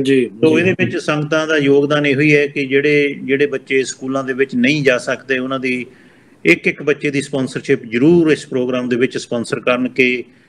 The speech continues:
Speaker 2: ਅਸੀਂ ਸਾਰੀ detail ਬੱਚੇ ਦਾ ਪਿੰਡ, school ਕਿੱਥੇ ਜਾ ਰਿਹਾ, ਕਿ average cost ਇਸ ਵੇਲੇ ਤੀਹ pound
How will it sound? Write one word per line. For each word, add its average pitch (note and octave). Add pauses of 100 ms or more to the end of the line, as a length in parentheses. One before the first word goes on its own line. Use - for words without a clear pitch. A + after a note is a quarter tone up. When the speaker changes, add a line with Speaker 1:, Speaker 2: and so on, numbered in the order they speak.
(280)
Speaker 2:
ਅਸੀਂ -
ਸਾਰੀ D3+
detail C3+
ਬੱਚੇ C3
ਦਾ B2
ਪਿੰਡ, B2
school B2
ਕਿੱਥੇ B2+
ਜਾ A#2
ਰਿਹਾ, A#2+
ਕਿ A#2
average A#2+
cost B2
ਇਸ A#2
ਵੇਲੇ A#2+
ਤੀਹ D3+
pound A#2+